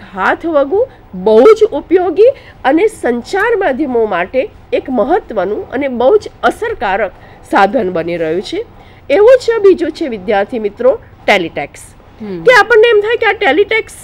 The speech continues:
Speaker 1: એ શું છે? તો ટેલિટેક્સ એ એવું છે કે જેમાં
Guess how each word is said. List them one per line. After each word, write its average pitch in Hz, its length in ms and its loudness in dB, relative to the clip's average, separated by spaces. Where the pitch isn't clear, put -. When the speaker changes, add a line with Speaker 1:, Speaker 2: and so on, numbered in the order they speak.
Speaker 1:
એ 349 120 0
શું 285 300 -6
છે? - 220 -16
તો 440 80 -2
ટેલિટેક્સ 453 680 -2
એ 294 40 -2
એવું 254 300 -2
છે 240 240 -4
કે 440 100 6
જેમાં 359 400 0